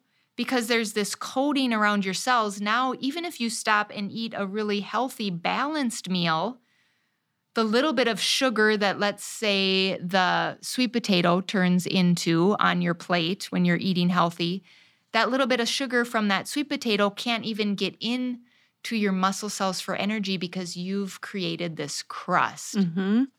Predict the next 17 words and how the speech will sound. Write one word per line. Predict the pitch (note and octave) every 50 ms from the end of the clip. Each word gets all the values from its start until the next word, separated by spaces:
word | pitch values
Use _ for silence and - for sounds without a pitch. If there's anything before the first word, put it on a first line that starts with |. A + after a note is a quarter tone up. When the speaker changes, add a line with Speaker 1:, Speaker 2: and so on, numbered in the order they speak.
| -
Speaker 1:
In | F#3 F3+
other | E3+ E3+ E3+ E3+ E3
words, | D#3+ E3 E3 E3 E3 D#3 - - - - _ _ _ -
insulin | F#3 F3+ F3+ E3+ - - F3+ F3 E3+ E3
resistance. | D#3+ D#3+ D#3 D3+ - D#3 D#3 - - - - B2+ - - - - - - _ _ -
Speaker 2:
Right. | A3 A3 A#3 A#3 A3+ G#3+ G3+ E3+ -
So | - C4+ A#3+
then | G#3+ A#3+ B3+ B3+ B3
the | A#3+ A3+
body | A3+ G#3+ A3 A3 A3 A#3 A3+
has, | G#3 A3 G#3+ G3+ G3+ G3 F#3+ F#3+ F3 - - - _ _ _ _ _
first | - C4+ C#4 B3+ -
of | D4 A3
all, | F3 E3+ F3 G3
it | G3+
has | G3+ F3+ F3 F3+ F3 E3+ -
this | F#3+ F3+ F3 -